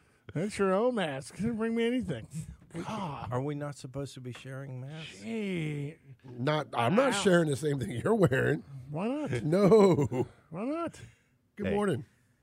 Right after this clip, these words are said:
Speaker 1: Dude,
Speaker 2: I
Speaker 1: I
Speaker 2: did
Speaker 1: have not seen a guy walk around with a Crown Royal bag since high school.
Speaker 3: <laughs> Like this one?
Speaker 1: Yes.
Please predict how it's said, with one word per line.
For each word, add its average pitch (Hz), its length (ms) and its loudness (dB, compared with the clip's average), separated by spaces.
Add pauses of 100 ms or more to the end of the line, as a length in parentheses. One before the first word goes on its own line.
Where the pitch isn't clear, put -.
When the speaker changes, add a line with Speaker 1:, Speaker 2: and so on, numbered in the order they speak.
(1040)
Speaker 1:
Dude, 190 200 6
Speaker 2:
I 190 80 8
Speaker 1:
I 196 40 6
Speaker 2:
did 196 60 8
Speaker 1:
have 180 100 4
not 180 240 0
seen 185 200 -2
a 170 60 0
guy 175 360 4
walk 170 320 2
around 156 500 0
with 156 160 0
a 139 100 0
Crown 165 380 2
Royal 156 320 0
bag 131 420 -4
since 135 280 -6
high 143 180 0
school. 110 400 -10 (480)
Speaker 3:
<laughs> 120 80 0 (1800)
Like 113 160 -2
this 131 200 -2
one? 143 260 -4
Speaker 1:
Yes. 339 720 4